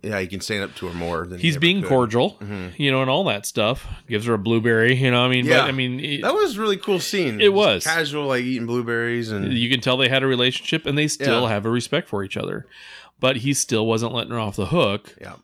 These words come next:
Speaker 2: through his, through his words, you know,
Speaker 1: Exactly.
Speaker 2: and, uh, which made me like the character more.
Speaker 1: Mm-hmm.
Speaker 2: You know, it was just
Speaker 1: Sure.
Speaker 2: really cool.
Speaker 1: So, yeah, we get the, uh, away mission going there with, um, traveling to the Glen, and then we get more, um, details about, um,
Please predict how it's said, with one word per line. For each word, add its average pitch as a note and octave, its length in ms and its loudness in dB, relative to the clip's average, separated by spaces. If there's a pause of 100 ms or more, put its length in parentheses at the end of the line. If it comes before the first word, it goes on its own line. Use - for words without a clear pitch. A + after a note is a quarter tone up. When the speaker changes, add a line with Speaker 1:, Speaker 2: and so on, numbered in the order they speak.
(240)
Speaker 2:
through A#2 180 2
his, G#2+ 240 0 (280)
through A#2+ 140 0
his A#2 140 0
words, - 460 -6
you B2 100 -4
know, G#2+ 300 0
Speaker 1:
Exactly. G#2 80 2
Speaker 2:
and, G2+ 160 -2
uh, G2 300 -2 (920)
which B2+ 220 0
made A#2+ 180 0
me A#2+ 120 -2
like G#2+ 180 -2
the - 80 -10
character G2+ 400 -4
more. F2+ 480 -4
Speaker 1:
Mm-hmm. G#2+ 300 -4 (180)
Speaker 2:
You G#2+ 140 -6
know, F2+ 120 -4
it F#2 40 -4
was F#2+ 100 -4
just G#2+ 100 -2
Speaker 1:
Sure. F#2 80 -2
Speaker 2:
really G2 120 -6
cool. F#2 340 -10 (500)
Speaker 1:
So, - 140 -6
yeah, A2+ 220 0
we G#2 80 -4
get G#2 180 -4
the, G2+ 160 -2
uh, G2 120 2
away G2+ 220 0
mission A2 360 -2
going A2+ 380 -2
there A#2+ 380 0
with, A2 300 -8
um, G2+ 320 -4 (440)
traveling A#2+ 360 -2
to A#2 80 -6
the A2+ 100 -2
Glen, A2+ 440 -2
and A#2 100 -2
then G#2 80 0
we G#2+ 100 -2
get G#2 200 -2
more, A2 480 0
um, G2 400 -4 (560)
details A#2 500 -2
about, G#2 400 -2
um, F#2+ 420 -2